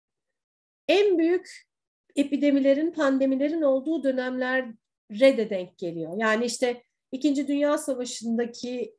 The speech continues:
e, bu dünyanın işte, e, bu İspanyol gribinin vesairenin hazırlık aşamasının yaşandığını biliyoruz. Ya da daha öncelerinde veba salgınları hep böyle çok büyük felaketler,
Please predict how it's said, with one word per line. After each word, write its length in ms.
e, 380
bu 380
dünyanın 600
işte, 500
e, 180
bu 220
İspanyol 560
gribinin 420
vesairenin 760
hazırlık 440
aşamasının 480
yaşandığını 560
biliyoruz. 520
Ya 100
da 100
daha 300
öncelerinde 560
veba 320
salgınları 600
hep 260
böyle 220
çok 240
büyük 180
felaketler, 880